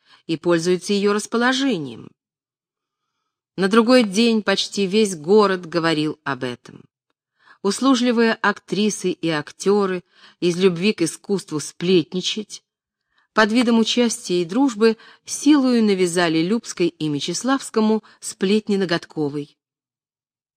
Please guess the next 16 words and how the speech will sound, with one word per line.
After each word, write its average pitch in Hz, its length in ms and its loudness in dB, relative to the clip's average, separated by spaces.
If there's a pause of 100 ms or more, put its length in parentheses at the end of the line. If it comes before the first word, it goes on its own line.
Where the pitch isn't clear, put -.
(140)
Первая, 180 380 0
пожав 143 340 -6
плечами, 143 580 -6
улыбнулась 202 800 -2
этому, 196 420 -6 (460)
как 220 200 -2
вещи 208 320 0
невероятной. 147 960 -2 (640)
Зато 180 320 0
последний 185 640 2
в - 80 -6
первый 190 320 0
раз 175 220 0
вышел 160 380 -4 (100)
из 131 160 -8
себя 196 460 -2